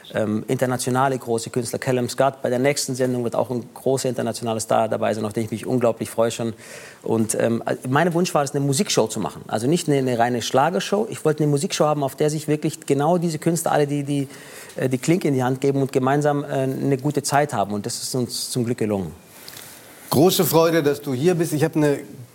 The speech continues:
Speaker 2: kleine Ahnung davon bekommen, äh,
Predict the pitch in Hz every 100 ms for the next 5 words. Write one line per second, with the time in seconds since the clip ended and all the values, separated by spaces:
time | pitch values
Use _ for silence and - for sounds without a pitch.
0 | - 139 147 196 208 160 127 160 180 170
1 | 143 - 143 135 127 131 131 139 131 127
2 | - 110 110